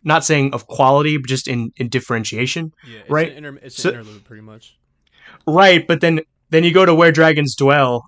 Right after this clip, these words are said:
Speaker 1: and that one was not as heavy as From the Sky, so I thought that that was, like, a nice, like, you're going back up the hill, you know?
Speaker 2: Yeah, they, they placed it in a good position.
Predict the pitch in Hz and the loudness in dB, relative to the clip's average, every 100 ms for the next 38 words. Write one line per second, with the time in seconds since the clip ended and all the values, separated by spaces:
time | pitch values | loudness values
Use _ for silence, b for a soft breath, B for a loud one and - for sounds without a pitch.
0 | - 151 156 180 - 160 170 151 135 147 | -4 0 2 2 0 -2 0 0 2 0
1 | 131 139 143 - _ _ 139 135 151 151 | 0 0 0 -2 _ _ 0 2 0 -2
2 | 156 165 175 185 180 - 190 190 - 202 | -4 -4 -2 -2 -2 -2 -2 -2 2 2
3 | 208 180 151 170 - 139 151 151 151 151 | 2 0 0 -2 -2 -2 2 2 2 -2
4 | 135 139 139 139 - - _ - 139 139 | -2 0 -2 -2 -6 -10 _ -4 -2 -2
5 | 131 151 147 131 120 107 - 127 120 131 | 0 0 0 0 -4 -8 -2 -2 0 -4
6 | - - 113 127 98 95 _ - 120 117 | -4 -8 -6 -6 -8 -14 _ -10 -8 -8
7 | 113 - 127 131 127 131 - 156 160 139 | -10 -18 -18 -18 -18 -20 -16 -16 -16 -18
8 | 120 113 107 104 107 107 107 104 107 | -20 -20 -20 -20 -20 -20 -20 -20 -20